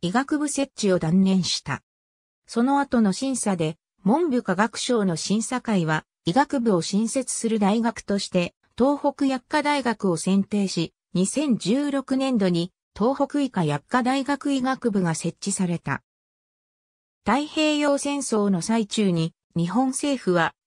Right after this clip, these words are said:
臨床医不足を解決するために、医科専門学校を多数設立しており、戦後になると、千九百四十七年の教育基本法と学校教育法の公布により、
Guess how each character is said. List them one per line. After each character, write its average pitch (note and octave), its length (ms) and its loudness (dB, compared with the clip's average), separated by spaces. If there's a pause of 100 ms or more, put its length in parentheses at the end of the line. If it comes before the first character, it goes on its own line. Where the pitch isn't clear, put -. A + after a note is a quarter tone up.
臨 G3 160 2
床 C#4+ 300 2
医 C4+ 120 0
不 B3+ 100 -4
足 B3 300 0
を F3+ 40 -2
解 G#3+ 280 -2
決 - 240 -6
す A3+ 120 -2
る G#3+ 120 0
た G#3+ 100 0
め G3+ 140 2
に、 D3+ 200 -4 (200)
医 D3+ 100 -4
科 B3 140 -2
専 D4+ 280 -2
門 C#4 240 0
学 B3+ 280 0
校 G3 260 2
を D#3+ 80 2
多 E3 160 -8
数 B3 280 0
設 F#3 300 -2
立 B3+ 280 -4
し - 100 -8
て G#3 120 0
お G3 100 4
り、 D#3 200 -2 (240)
戦 C#4 300 -2
後 C#4+ 100 0
に C#4 160 -2
な C4+ 120 0
る G3+ 120 0
と、 F3 240 0 (200)
千 D4+ 280 -2
九 A3+ 200 2
百 F#3+ 300 -2
四 B3+ 240 2
十 G3 220 2
七 F3 240 2
年 F#3 220 4
の D#3 180 0 (220)
教 D4 220 2
育 C#4+ 280 -2
基 B3+ 160 -2
本 B3+ 220 0
法 A#3+ 240 0
と G#3 240 -2 (240)
学 F3+ 240 0
校 D#4 240 -2
教 D4+ 260 -2
育 C4 260 -2
法 B3 200 0
の A#3+ 120 0
公 G3 220 0
布 A3 160 -4
に G#3+ 160 4
よ F#3 120 2
り、 F3 200 -2